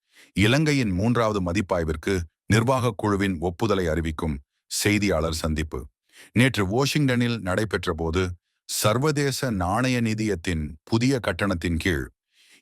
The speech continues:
இலங்கை மின்சார சபையினால் இழப்புகளை தடுக்க முடியாது என்பது தெளிவாகிறது. இதன் காரணமாக இலங்கை மின்சார சபையின்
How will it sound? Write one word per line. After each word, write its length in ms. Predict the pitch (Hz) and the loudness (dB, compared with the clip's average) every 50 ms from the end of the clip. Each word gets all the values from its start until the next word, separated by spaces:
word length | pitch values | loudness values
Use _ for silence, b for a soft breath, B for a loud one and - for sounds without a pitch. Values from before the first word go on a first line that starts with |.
| - | 0
இலங்கை 380 | 101 107 127 160 180 170 175 165 | 2 2 2 2 2 2 2 2
மின்சார 420 | 147 131 131 123 - 131 117 110 101 | 2 2 2 2 2 0 0 0 0
சபையினால் 680 | 95 - 98 90 101 104 98 90 85 78 76 73 76 80 87 - - | 0 -2 -2 0 0 0 0 0 0 0 0 -2 -2 -4 -6 -4 -2
இழப்புகளை 560 | 90 104 117 147 156 147 - 143 123 127 113 | 0 2 2 2 0 0 0 0 0 0 -2
தடுக்க 360 | 95 - - 92 113 113 - 127 | -2 -2 0 0 0 0 0 0
முடியாது 440 | 104 95 92 92 90 85 85 90 90 78 71 - | 0 0 0 0 0 0 0 0 -2 -2 -4 -4
என்பது 320 | - 85 82 78 78 82 90 | -2 -2 0 0 0 0 0
தெளிவாகிறது. 600 | 85 90 82 85 78 76 71 71 76 69 67 67 69 - _ b b b b b b b b - | 0 0 0 0 0 -2 -4 -4 -6 -8 -8 -10 -12 -14 _ b b b b b b b b 0
இதன் 280 | 107 117 113 117 104 95 | 2 2 4 2 2 0
காரணமாக 580 | - 107 117 131 139 131 113 101 95 92 87 95 98 95 104 - | 0 0 0 2 2 2 2 2 2 2 2 0 0 -2 -2 -2
இலங்கை 340 | 90 92 101 117 131 131 123 | 0 0 2 2 2 2 0
மின்சார 400 | 117 107 107 101 - 113 104 98 | 0 0 0 -2 -2 -2 -2 -2
சபையின் 460 | 90 - 92 85 87 90 85 80 76 | -2 -2 -2 -2 0 0 0 0 -2